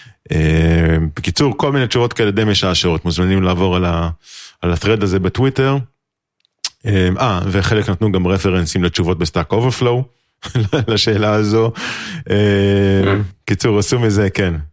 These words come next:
Speaker 1: עשו מזה מטעמים. אז, אה, נחמד, משעשע. האייטם הבא,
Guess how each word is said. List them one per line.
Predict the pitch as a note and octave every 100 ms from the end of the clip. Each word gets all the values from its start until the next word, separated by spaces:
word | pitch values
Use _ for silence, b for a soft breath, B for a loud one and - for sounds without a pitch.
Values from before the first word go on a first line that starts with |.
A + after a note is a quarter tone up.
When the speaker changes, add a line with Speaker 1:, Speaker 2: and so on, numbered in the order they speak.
| -
Speaker 1:
עשו | F2+ G#2
מזה | G2+ F#2
מטעמים. | F#2 E2 F2 F2 C#2 B B B B -
אז, | F2+ F2+
אה, | G2
נחמד, | G2+ A#2+ F3 D#3 C#3+
משעשע. | G2 A2 G#2 - B2+ G#2+ - _ _ _ _ _ _ _ _ - - _ _ _ -
האייטם | A#2+ B2 G2
הבא, | E2+ A#2+ G#2+